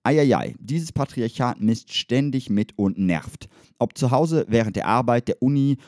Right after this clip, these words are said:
oder der Schule, beim Feiern, auf dem Nachhauseweg, in der Werbung oder beim Einkaufen. Verdammt, es ist einfach überall. So oft, wie wir da hocken und die Hände über den Kopf zusammenschlagen, so oft, wie wir weinen, schreien oder traurig sind,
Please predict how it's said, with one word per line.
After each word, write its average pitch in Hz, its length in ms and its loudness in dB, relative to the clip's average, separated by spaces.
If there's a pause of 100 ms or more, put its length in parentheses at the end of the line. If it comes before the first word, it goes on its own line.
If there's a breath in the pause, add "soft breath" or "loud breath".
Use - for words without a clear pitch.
(140 loud breath)
oder 101 140 0
der 90 100 -2
Schule, 95 460 -4
beim 95 160 0
Feiern, 135 400 2
auf - 160 -4
dem 95 100 -6
Nachhauseweg, 117 680 -2
in 95 60 -4
der 82 140 -2
Werbung 117 360 2
oder 104 200 0
beim 117 120 0
Einkaufen. - 600 -8 (300)
Verdammt, 82 600 -4 (240 soft breath)
es 107 140 -6
ist - 260 -6
einfach 127 380 -2
überall. 85 480 -2 (400 soft breath)
So 131 260 -2
oft, - 460 2
wie 120 440 -6
wir 120 200 2
da 98 280 0
hocken 113 360 2
und 101 240 -2
die 98 60 -2
Hände 120 240 0
über 104 100 0
den 92 180 -4
Kopf - 240 -4
zusammenschlagen, 98 800 -2
so 101 220 -4
oft, 147 340 0
wie 98 100 -6
wir 87 240 -2
weinen, 117 320 2
schreien 123 640 0
oder 104 180 -2
traurig 85 420 -4
sind, 104 240 -2